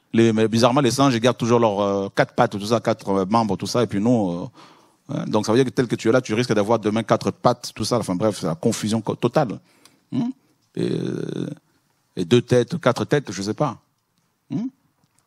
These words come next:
Voyez ? Et on a, on apprend ça à l'école. Doctrine de démon. Mais là, c'est pas une église, hein. C'est l'école.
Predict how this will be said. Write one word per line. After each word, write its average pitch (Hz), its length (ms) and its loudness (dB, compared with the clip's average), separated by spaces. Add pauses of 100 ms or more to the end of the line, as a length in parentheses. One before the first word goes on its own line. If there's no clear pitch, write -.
(960)
Voyez ? 320 200 2 (600)
Et 135 80 4
on 147 140 8
a, 135 160 6
on 151 100 2
apprend - 220 2
ça - 120 2
à - 20 0
l'école. 494 500 4 (420)
Doctrine 139 440 0
de 135 80 4
démon. 392 160 6 (640)
Mais 139 80 6
là, 147 60 6
c'est 135 100 0
pas 135 100 2
une 170 100 2
église, 233 300 0
hein. 269 120 -2 (380)
C'est 127 140 0
l'école. 165 400 2